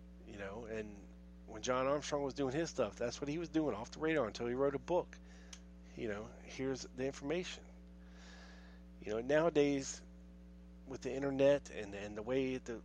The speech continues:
the way, the way that we can share information, it doesn't have to be a thousand-page book. We can drop knowledge instantly on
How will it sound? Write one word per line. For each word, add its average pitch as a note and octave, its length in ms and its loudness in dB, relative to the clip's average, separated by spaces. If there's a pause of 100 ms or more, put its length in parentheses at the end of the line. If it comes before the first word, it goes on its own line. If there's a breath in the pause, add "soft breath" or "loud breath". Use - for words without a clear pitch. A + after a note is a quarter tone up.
the A#2+ 60 -12
way, A#2+ 200 -6 (120)
the B2+ 60 -8
way C3+ 160 2
that C#3+ 80 0
we C3 100 -2
can - 120 -12
share C3 220 2
information, C3 640 0 (760 loud breath)
it C3 120 -2
doesn't C#3+ 280 4
have D3 300 -2
to A#2 80 -4
be A#2+ 600 0 (540 loud breath)
a - 80 -4
thousand-page A#2 880 0
book. C3+ 200 0 (1500 loud breath)
We B2 100 -4
can B2 160 -4
drop A#2+ 360 6
knowledge B2 640 2 (160)
instantly A#2+ 760 -2
on A2 260 0